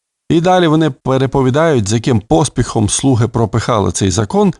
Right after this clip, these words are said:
Він був оприлюднений на поспішно скликаному засіданні комітету двадцять другого липня в восьмій ранку.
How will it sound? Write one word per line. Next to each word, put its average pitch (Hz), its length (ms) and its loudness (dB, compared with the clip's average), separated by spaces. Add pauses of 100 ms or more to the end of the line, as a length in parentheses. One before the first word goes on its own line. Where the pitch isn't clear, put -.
(120)
Він 143 140 2
був 127 200 0
оприлюднений 131 800 2
на 113 140 0
поспішно 117 600 -2
скликаному 107 800 0
засіданні 117 640 0
комітету 131 680 0
двадцять 131 360 0
другого 135 300 2
липня 160 300 0
в 117 60 4
восьмій 135 440 0
ранку. 117 420 0